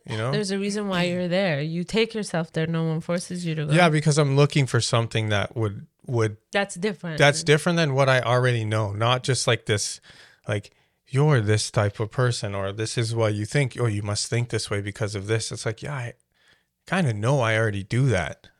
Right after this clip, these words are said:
Speaker 1: I just
Speaker 2: Tell me what to do. <laughs>
Speaker 1: Yeah, like, give me that, like, you know? And it's, it's hard because, like, I have a therapist now and he's, he's, this guy's amazing. Like, he,
Speaker 2: Yeah.
Speaker 1: he really breaks it down for me in ways that I never see coming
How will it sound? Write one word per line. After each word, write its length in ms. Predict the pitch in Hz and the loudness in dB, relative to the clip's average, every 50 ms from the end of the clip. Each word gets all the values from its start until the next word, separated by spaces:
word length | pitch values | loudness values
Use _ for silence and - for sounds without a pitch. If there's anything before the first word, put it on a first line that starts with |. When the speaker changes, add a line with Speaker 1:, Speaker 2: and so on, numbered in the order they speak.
| _ _ - | _ _ -8
Speaker 1:
I 60 | 123 | -4
just 280 | 117 123 123 - - - _ _ _ _ | -2 -2 -2 -4 -6 -10 _ _ _ _
Speaker 2:
Tell 240 | - 208 196 208 | -4 -2 -2 0
me 300 | 226 254 262 262 214 220 | 0 0 0 0 0 -2
what 260 | 240 214 233 285 277 - | 0 4 4 4 4 4
to 100 | - 302 | 2 6
do. 300 | 254 320 320 285 269 302 | 6 8 8 8 6 6
<laughs> 40 | - | 6
Speaker 1:
Yeah, 260 | 120 143 160 165 170 | 8 8 8 8 8
like, 200 | - - - - | 8 6 4 4
give 180 | - 139 156 170 | 4 4 6 6
me 80 | 185 | 8
that, 320 | 180 185 170 143 123 - 131 | 8 8 8 6 4 2 2
like, 380 | 127 123 - - - - - - - _ - | 0 0 0 -4 -12 -16 -16 -20 -20 _ -2
you 80 | 120 | 0
know? 240 | 117 117 127 151 156 | 2 4 4 4 4
And 260 | - 160 170 180 175 - - _ _ _ _ _ _ _ _ _ - | 6 6 4 4 2 -4 -10 _ _ _ _ _ _ _ _ _ 0
it's, 280 | 165 165 - - - - - _ _ _ _ _ _ _ | 0 0 0 -6 -8 -12 -18 _ _ _ _ _ _ _
it's 240 | - 156 147 - - - 127 123 123 - _ _ _ - | -2 -2 -2 -2 -6 -6 -8 -8 -8 -10 _ _ _ -8
hard 360 | 135 - 151 151 170 185 170 | -4 2 4 6 6 6 6
because, 320 | 160 160 - 160 147 135 139 | 4 4 6 6 6 6 6
like, 140 | 135 127 - | 4 4 6
I 100 | 131 139 | 4 6
have 260 | 135 147 143 151 139 | 6 6 6 6 4
a 40 | 143 | 2
therapist 400 | 131 - 139 135 120 123 117 - 131 | 2 4 4 4 4 2 0 0 2
now 180 | 123 117 110 | 2 2 2
and 80 | 107 110 | 2 2
he's, 240 | 123 117 107 110 - - - _ | 0 0 0 -4 -8 -12 -16 _
he's, 260 | 131 127 117 107 107 | -6 -4 -4 -4 -6
this 180 | 113 120 120 - | -10 -12 -12 0
guy's 240 | - 131 120 123 113 | 4 4 4 6 4
amazing. 640 | 110 107 107 113 123 123 113 104 101 90 98 107 107 | 2 0 2 2 2 2 2 0 -2 -6 -8 -10 -8
Like, 200 | 117 107 101 101 | -6 -6 -6 -4
he, 260 | - 113 104 101 98 - - _ _ _ _ _ _ _ _ _ _ _ _ | -4 -4 -4 -4 -6 -8 -12 _ _ _ _ _ _ _ _ _ _ _ _
Speaker 2:
Yeah. 380 | 226 202 190 185 175 170 170 | -8 -6 -6 -6 -6 -4 2
Speaker 1:
he 140 | 170 180 175 | 4 4 6
really 260 | 156 156 151 147 139 | 6 8 8 6 6
breaks 340 | 123 110 - 120 123 117 - | 4 4 4 4 4 4 0
it 100 | 123 107 | -2 0
down 220 | 113 110 107 104 104 | 2 2 2 0 -2
for 220 | - - 104 101 | -2 -4 -4 -2
me 160 | 98 98 98 | -2 -2 0
in 160 | 113 117 123 | 0 0 2
ways 300 | 117 127 131 131 127 120 | 6 6 8 8 6 6
that 120 | - 123 117 | 6 4 4
I 100 | 123 120 | 4 4
never 400 | 123 131 139 135 131 123 123 117 | 4 4 4 4 4 4 2 0
see 220 | - - 123 113 | 0 0 -4 -4
coming 440 | - - 120 104 95 90 85 - | -2 0 0 0 0 -2 -6 -8